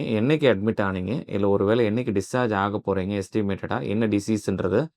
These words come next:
நீங்க just உங்களோட ஆப்ல நீங்க பண்ணாலே போதும். உங்க ஆப்ல நீங்க என்ட்ரி பண்ணிட்டு நீங்க சப்மிட் பண்ணாலே போதும். கிளைம் நம்பர் ஜெனரேட் ஆயிடும். ஒன்ஸ் நீங்க டிஸ்சார்ஜ் ஆனதுக்கு அப்புறம் within ஒரு ஃபிஃப்டீன் டேஸ்ல நீங்க இந்த டாக்குமெண்ட்ஸ் எல்லாம் உங்க இன்சூரன்ஸ் கம்பெனிக்கு ரீஇம்பர்ஸ்மென்ட்க்கு அனுப்பிச்சு விட்டீங்க அப்படின்னா,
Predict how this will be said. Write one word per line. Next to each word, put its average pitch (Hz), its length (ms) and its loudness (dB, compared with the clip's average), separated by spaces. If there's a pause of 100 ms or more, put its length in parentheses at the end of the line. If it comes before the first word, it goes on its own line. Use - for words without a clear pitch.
(340)
நீங்க 101 280 2
just 107 340 0
உங்களோட 104 380 4 (160)
ஆப்ல 113 300 2
நீங்க 95 320 0
பண்ணாலே 95 400 -2
போதும். 90 260 -6
உங்க 98 240 -2
ஆப்ல 120 340 2
நீங்க 101 240 0 (100)
என்ட்ரி 107 260 0
பண்ணிட்டு 98 440 0
நீங்க 107 240 0
சப்மிட் 107 300 0
பண்ணாலே 92 300 0
போதும். 95 360 -4
கிளைம் 120 340 2
நம்பர் 104 240 0
ஜெனரேட் 92 380 -4
ஆயிடும். 92 220 -8 (220)
ஒன்ஸ் 143 300 4
நீங்க 127 220 2 (140)
டிஸ்சார்ஜ் 123 520 0
ஆனதுக்கு 117 400 0
அப்புறம் 117 380 -2
within 127 280 0
ஒரு 113 180 2
ஃபிஃப்டீன் 110 400 -4
டேஸ்ல 113 320 0
நீங்க 107 260 -2
இந்த 120 220 -2
டாக்குமெண்ட்ஸ் 110 520 -2
எல்லாம் 117 180 0
உங்க 101 200 0
இன்சூரன்ஸ் 117 380 -2
கம்பெனிக்கு 101 420 -2
ரீஇம்பர்ஸ்மென்ட்க்கு 107 680 0
அனுப்பிச்சு 101 260 -2
விட்டீங்க 98 300 -2
அப்படின்னா, 104 400 -2